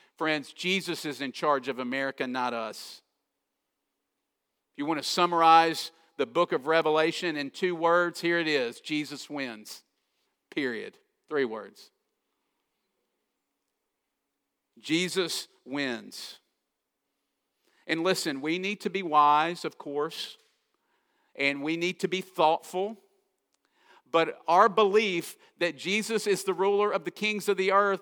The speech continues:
should inform the way we live, even in the midst of chaotic and stressful times that we are experiencing right now.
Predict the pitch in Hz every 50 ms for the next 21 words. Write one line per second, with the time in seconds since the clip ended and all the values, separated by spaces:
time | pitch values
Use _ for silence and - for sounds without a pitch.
0 | - - - - - 214 202 190 196 185 170 - - - 214 208 226 233 226 214
1 | 214 208 202 214 214 214 214 220 214 220 226 262 269 262 240 190 160 - - -
2 | - _ _ _ _ _ _ _ _ _ _ _ _ _ _ _ _ _ _ _
3 | _ _ _ _ _ _ _ _ _ _ _ _ _ _ _ _ _ _ _ _
4 | _ - 208 208 240 247 233 262 247 240 - 220 208 202 202 190 185 185 202 220
5 | 220 208 - - - - 180 165 - - - - 202 208 208 202 202 202 202 202
6 | 196 - - - 175 165 - - - 185 180 180 180 - - 175 165 - 175 170
7 | 165 165 160 156 - 160 135 135 151 156 156 147 143 131 - - - - 156 151
8 | 151 143 - 147 143 135 131 123 117 95 113 110 98 98 -